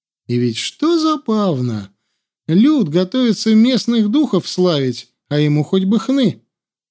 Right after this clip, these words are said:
Того и гляди, сам расписную личину нацепит». «Очень может быть»,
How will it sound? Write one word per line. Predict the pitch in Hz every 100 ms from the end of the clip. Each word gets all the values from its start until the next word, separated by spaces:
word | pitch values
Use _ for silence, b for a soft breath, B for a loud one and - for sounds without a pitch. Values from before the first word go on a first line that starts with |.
| _ -
Того | 294 262 196
и | 247
гляди, | 262 277 208 208
сам | 208 - 180 180
расписную | 202 202 - 269 262 202 156
личину | 180 - 190 143 135
нацепит». | 160 - 147 113 104 - _ _ _ _ _ _ _ _ _ _ _ _
«Очень | 104 185 196 - - 202 202 202
может | 185 185 175 180
быть», | 147 120 127 131 127 123 - -